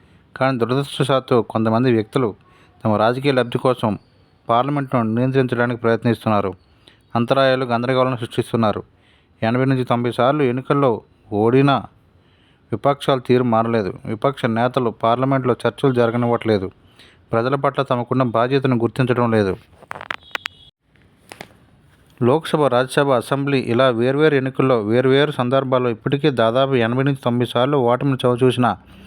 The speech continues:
విపక్షాలు తమ తీరును మార్చుకోలేదని ప్రధాని మోదీ అసహనం వ్యక్తం చేశారు. ఎన్నికల ప్రక్రియలో పదే పదే ప్రజల చేతిలో తిరస్కరణకు గురైనా సరే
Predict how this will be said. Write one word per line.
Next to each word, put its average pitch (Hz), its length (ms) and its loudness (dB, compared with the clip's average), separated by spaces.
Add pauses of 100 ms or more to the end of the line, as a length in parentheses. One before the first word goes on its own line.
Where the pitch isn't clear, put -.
(320)
విపక్షాలు 131 600 0 (120)
తమ 117 160 0
తీరును 143 460 2
మార్చుకోలేదని 123 720 0
ప్రధాని 127 380 0
మోదీ 123 260 0
అసహనం 131 320 0
వ్యక్తం 117 300 -2
చేశారు. 104 340 0 (580)
ఎన్నికల 147 280 2
ప్రక్రియలో 143 480 2
పదే 123 240 0
పదే 143 220 2
ప్రజల 127 420 0
చేతిలో 120 300 2
తిరస్కరణకు 127 560 -2
గురైనా 113 500 0 (480)
సరే 113 360 0